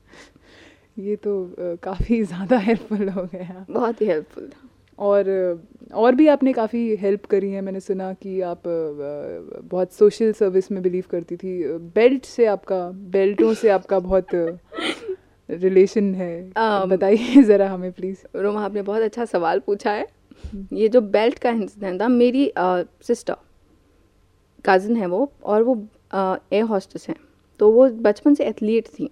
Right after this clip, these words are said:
Speaker 2: उनको स्कूल में किसी लड़के ने छेड़ दिया था। तो हम लोग बच-, सब छोटे-छोटे होते थे और हमें एकदम से बताया गया था कि आज तुम्हारी बहन ने ना बेल्ट से उस लड़के को मारा है।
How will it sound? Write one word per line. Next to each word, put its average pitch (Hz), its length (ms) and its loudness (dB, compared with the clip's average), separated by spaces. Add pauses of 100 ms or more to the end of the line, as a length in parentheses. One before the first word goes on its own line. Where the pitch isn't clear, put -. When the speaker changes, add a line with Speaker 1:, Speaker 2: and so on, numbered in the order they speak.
(800)
Speaker 2:
उनको 233 340 4
स्कूल 262 380 0
में 262 160 4
किसी 254 260 -2
लड़के 247 300 4
ने 285 80 6
छेड़ 208 380 8
दिया 180 220 -2 (120)
था। - 60 -16 (840)
तो 202 60 4
हम 233 160 4
लोग 220 140 10
बच-, 175 240 0 (400)
सब - 220 -2
छोटे-छोटे 226 560 2
होते 220 180 2
थे 285 100 -2
और 302 140 2
हमें 240 180 2
एकदम 233 240 2
से 262 100 4
बताया - 280 -6
गया - 120 -6
था 240 140 -8
कि 247 120 -6
आज 214 160 -2
तुम्हारी 220 280 2
बहन 202 360 -2
ने 208 80 0
ना 240 80 -2
बेल्ट 202 420 -2
से 240 120 6
उस 220 160 4
लड़के 185 300 2
को 208 100 2
मारा - 280 -6
है। - 100 -12